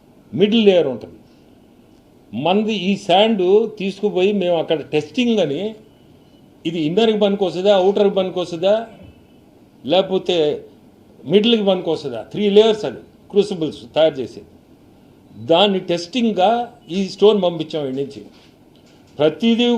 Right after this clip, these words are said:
కూడా సబ్జెక్ట్ ఏంటంటే ఫ్యాక్టరీ పెట్టాలనే ఉద్దేశంతోనే. ఇవన్నీ టెస్ట్ చేసి పంతొమ్మిది వందల టన్నుతో ఎన్ని కోట్లు సంపాదిస్తారు నేను? ఆ? ఎన్ని కోట్లు సంపాదిస్తారు?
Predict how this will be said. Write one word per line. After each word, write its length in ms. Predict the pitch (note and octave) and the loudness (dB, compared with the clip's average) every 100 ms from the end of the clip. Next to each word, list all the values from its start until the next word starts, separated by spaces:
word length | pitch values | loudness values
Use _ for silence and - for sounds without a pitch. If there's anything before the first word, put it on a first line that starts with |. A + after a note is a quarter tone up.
| A#3 | 6
కూడా 220 | A#3 G3+ - - - - | 6 2 0 -12 -20 -6
సబ్జెక్ట్ 500 | F3+ E3+ G3 G#3+ G#3+ F#3 | -6 -2 2 2 2 -2
ఏంటంటే 420 | F3 D#3+ C#3 F#3+ A3 G#3+ - _ - | -2 -6 -2 -2 -4 -10 -20 _ -2
ఫ్యాక్టరీ 340 | F3+ F3+ F#3 E3 | -2 -2 -6 -4
పెట్టాలనే 420 | D3 E3 D#3+ D3+ C#3 | -2 0 0 -2 -4
ఉద్దేశంతోనే. 580 | C#3+ C#3 C3+ A2+ A2 - - _ _ _ _ - | -4 -4 -6 -8 -10 -14 -20 _ _ _ _ -16
ఇవన్నీ 500 | D#3+ F3+ F#3+ G#3 A3+ G#3+ | -6 -2 0 2 0 2
టెస్ట్ 220 | G#3+ - G3+ | 0 -2 -2
చేసి 320 | F#3+ D3+ C#3+ F#3+ G3 - - _ _ _ _ _ | -2 -2 -4 -4 -4 -8 -20 _ _ _ _ _
పంతొమ్మిది 360 | F#3 G3+ G3+ G3+ | -4 2 2 2
వందల 180 | G3 F3+ | 0 0
టన్నుతో 300 | G3 G3+ G#3 G#3+ G3 | 0 0 2 4 4
ఎన్ని 160 | G3 G3+ | 0 2
కోట్లు 220 | G#3 F#3+ F#3+ | 4 2 -2
సంపాదిస్తారు 500 | F#3+ F#3+ F#3+ D#3+ F#3 E3+ | -2 0 -2 -4 -8 -8
నేను? 180 | F3 F3+ E3+ _ _ _ _ _ _ _ _ _ - | -14 -16 -20 _ _ _ _ _ _ _ _ _ -14
ఆ? 40 | D3+ F#3+ - A2+ - - C#3+ | -12 -12 -16 -16 -16 -10 -4
ఎన్ని 140 | F#3 G#3+ G#3+ | -2 0 4
కోట్లు 240 | G#3+ G#3+ G3+ | 4 4 0
సంపాదిస్తారు? 520 | F#3+ F#3+ E3+ E3+ E3 | 0 -4 -6 -10 -16